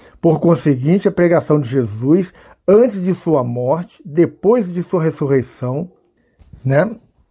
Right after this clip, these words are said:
Tem a pregação antes da morte e a pre-, e a depois da ressurreição.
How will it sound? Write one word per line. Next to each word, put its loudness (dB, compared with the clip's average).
Tem 2
a -2
pregação 0
antes 2
da 0
morte -2
e 2
a -2
pre-, 2
e 4
a 4
depois 2
da -2
ressurreição. -6